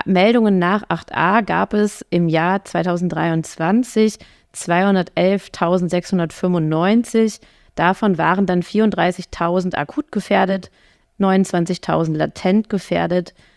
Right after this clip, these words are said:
achtundsechzigtausendneunhundert erhielten eine Hilfe, aber es wurde keine Kindeswohlgefährdung festgestellt und in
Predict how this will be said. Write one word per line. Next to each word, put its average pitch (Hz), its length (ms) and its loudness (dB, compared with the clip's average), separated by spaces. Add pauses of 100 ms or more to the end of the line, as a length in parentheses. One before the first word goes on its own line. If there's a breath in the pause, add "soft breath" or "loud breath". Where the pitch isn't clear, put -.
(200 soft breath)
achtundsechzigtausendneunhundert 175 2500 0
erhielten 180 380 0
eine 160 200 -2
Hilfe, 214 560 0 (360)
aber 160 180 -2
es 160 120 -6
wurde 180 160 0
keine 170 260 -2
Kindeswohlgefährdung 196 1000 0
festgestellt 175 840 -2 (400 soft breath)
und 165 160 0
in 170 220 0